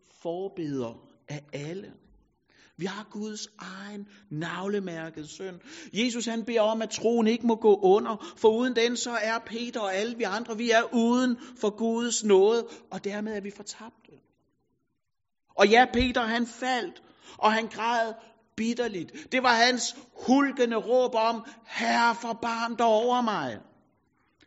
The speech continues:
Og han blev hørt. Så ja, Peter, han faldt.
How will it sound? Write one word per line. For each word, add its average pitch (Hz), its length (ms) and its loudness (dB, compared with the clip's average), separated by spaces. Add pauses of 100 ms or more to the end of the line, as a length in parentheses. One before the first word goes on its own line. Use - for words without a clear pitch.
(300)
Og 175 120 -2
han 240 200 4
blev 240 300 2
hørt. - 460 -8 (1900)
Så 226 120 0
ja, 240 260 4
Peter, 247 300 -2
han 233 360 -2
faldt. 254 720 -6